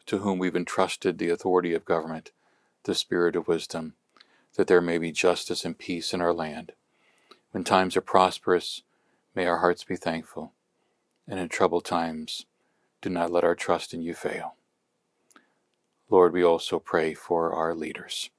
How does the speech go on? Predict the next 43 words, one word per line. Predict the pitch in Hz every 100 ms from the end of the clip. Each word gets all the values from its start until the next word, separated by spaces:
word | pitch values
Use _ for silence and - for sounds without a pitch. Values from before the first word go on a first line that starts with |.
| _ _ _ _ _ _ _ _ _ _ _ _ _
O | -
Lord, | 92 92 90 87 87 - - _ _ _ _ _ _ _
from | - 107 98
you | 92 90
comes | - 92 90 85
all | 85 87
rule | 90 87 87
and | 85
authority | 82 - 87 85 82 82
over | 85
the | 82
nations | 80 85 - 85 82
of | 85
the | 85
world, | 87 87 80 80 - _ _ _ _ _ _ _
for | - 113
the | 90
punishment | - 95 87 - 87
of | 82
evildoers | 90 92 92 92 92 90 90
and | 95 87
for | 90
the | 85
praise | - 95 95 95
of | 90
those | 90 87
who | -
do | 87 92
well. | 85 80 80 _ _ _ _ _ - - _ - - -
Graciously | 101 101 - 101 - 92
regard | 92 - 92 90
your | 87
servants | 82 - 92 90 85
who | -
make, | 85 90 90 -
administer, | 87 90 90 85 - 90
and | 85
judge | - 90 92
the | -
laws | 87 87 87 -
of | 87
this | 90 -
nation, | 85 82 - -